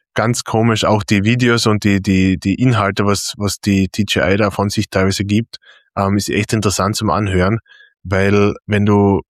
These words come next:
wenn du, so wie du vorher gesagt hast, mit dem ges-, gesunden Menschenverstand, ähm, da, daran gehst, an die Sache, äh, merkst, dass da gewisse Aussagen echt komisch sind. Also, ja.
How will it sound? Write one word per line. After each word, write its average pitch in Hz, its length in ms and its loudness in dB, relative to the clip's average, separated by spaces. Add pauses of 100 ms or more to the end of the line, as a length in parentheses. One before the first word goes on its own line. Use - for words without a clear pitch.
(580)
wenn 101 200 0
du, 104 200 2
so 110 160 0
wie - 20 2
du 113 100 2
vorher 104 180 -2
gesagt 104 200 -2
hast, - 80 -6
mit 98 100 0
dem 101 120 -2
ges-, 104 340 0 (100)
gesunden 110 360 0
Menschenverstand, 98 920 -2
ähm, 95 400 0 (120)
da, 92 280 0
daran 95 400 0
gehst, 98 340 0
an 90 100 0
die 90 60 0
Sache, 98 520 -2 (640)
äh, 92 160 0
merkst, 95 420 0
dass 98 80 -2
da 98 240 0
gewisse 98 400 0
Aussagen 95 460 -2
echt - 340 -6 (540)
komisch 98 360 0
sind. 73 320 -8 (120)
Also, 95 320 0 (400)
ja. 78 200 -4